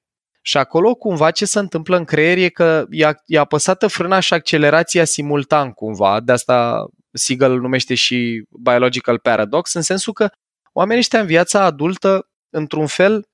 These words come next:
nici nu prea caută contact, că au învățat să țină distanță, dar când totuși apare contactul cu cineva, simt multă anxietate. Adică, într-un fel,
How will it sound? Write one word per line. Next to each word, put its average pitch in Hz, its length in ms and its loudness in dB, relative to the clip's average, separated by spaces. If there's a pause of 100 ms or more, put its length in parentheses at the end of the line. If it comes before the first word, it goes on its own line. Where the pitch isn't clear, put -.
(160)
nici 151 260 -4
nu 208 100 -2
prea 208 200 0
caută 165 480 0
contact, 123 580 -2
că - 100 -4
au 135 60 2
învățat 127 400 0
să 147 240 0
țină 139 300 -4
distanță, 120 720 -4
dar 131 200 0
când 196 240 -4
totuși 202 420 -2
apare 175 400 2
contactul 139 560 -2
cu 160 120 -8
cineva, 123 640 0 (300)
simt - 360 -4
multă 185 280 0
anxietate. 143 840 -2 (320)
Adică, 131 240 -2
într-un 147 320 -2
fel, 202 460 0